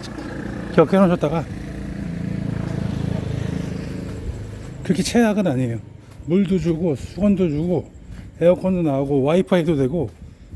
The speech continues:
다 돼요. 방이 열려 있을까? 또 나갔다고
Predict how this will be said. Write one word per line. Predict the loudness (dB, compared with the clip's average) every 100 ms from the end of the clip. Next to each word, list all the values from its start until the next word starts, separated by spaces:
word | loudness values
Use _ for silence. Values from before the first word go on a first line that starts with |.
| -12 -8
다 | -2
돼요. | 2 2 0 -8 -18 -18 -16 -16 -16 -20 -18 -18 -18 -18 -18 -16 -16 -14 -14 -16 -20 -20 -20 -20 -20 -20 -20 -4
방이 | 2 4 4 2 0 -6 -8
열려 | -2 2 2
있을까? | 0 -8 -8 -10 -8
또 | -6 -6 -6 -20 -20 -20 -20 -10
나갔다고 | -4 0 0 -2 -2 -2